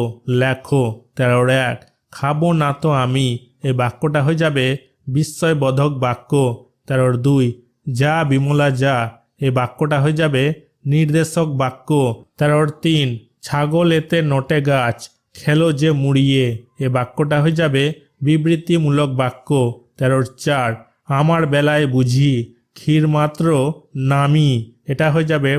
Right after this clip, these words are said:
প্রশ্নবোধক বাক্য। চোদ্দোর এক প্রশ্নে কি বলেছে? কবি নবকৃষ্ণ ভট্টাচার্য কোন শিক্ষা প্রতিষ্ঠানের ছাত্র ছিলেন? উত্তর লেখা হয়েছে কবি নবকৃষ্ণ ভট্টাচার্য সংস্কৃত কলেজিয়েট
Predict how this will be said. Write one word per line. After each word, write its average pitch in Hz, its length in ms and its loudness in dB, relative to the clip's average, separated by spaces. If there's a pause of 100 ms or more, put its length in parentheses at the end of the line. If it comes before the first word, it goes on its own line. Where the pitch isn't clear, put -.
প্রশ্নবোধক 151 800 0
বাক্য। 127 400 -4 (460)
চোদ্দোর 156 400 0
এক 151 260 0
প্রশ্নে 165 400 -2
কি 156 180 -4
বলেছে? 139 480 0 (400)
কবি 160 260 0
নবকৃষ্ণ 147 720 -2
ভট্টাচার্য 127 800 -2 (600)
কোন 175 240 2
শিক্ষা 170 460 -4
প্রতিষ্ঠানের 165 800 -2
ছাত্র 147 340 -6 (160)
ছিলেন? 143 360 -2 (440)
উত্তর 165 480 -2
লেখা 135 320 -2
হয়েছে 160 400 -2 (520)
কবি 165 260 2
নবকৃষ্ণ 151 760 -2
ভট্টাচার্য 127 720 -2 (600)
সংস্কৃত 175 640 0 (160)
কলেজিয়েট 156 600 0